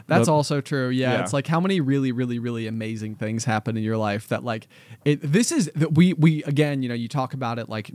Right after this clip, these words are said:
Speaker 1: being sort of, like, on the internet and everything. It's like, you could, you could post something and get nothing but just, like, positive feedback, overwhelmingly, like, you know, "This is so heartwarming. I love this. This was so creative," like,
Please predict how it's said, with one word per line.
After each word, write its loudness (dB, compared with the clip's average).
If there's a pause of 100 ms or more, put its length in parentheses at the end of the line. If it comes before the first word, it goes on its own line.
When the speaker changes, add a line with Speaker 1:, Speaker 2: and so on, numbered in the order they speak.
Speaker 1:
being 0 (140)
sort 2
of, -2
like, -6
on -2
the -4
internet -4
and -4
everything. -2
It's -6
like, -4
you 4
could, 2 (340)
you 4
could -4
post 0
something -4
and -6
get -8
nothing -2
but 0
just, -2
like, -4
positive 0
feedback, 0
overwhelmingly, 0
like, -6
you -4
know, -2
"This 0
is -6
so 2
heartwarming. 0
I -2
love -2
this. -2
This -6
was -2
so 0
creative," -2
like, -2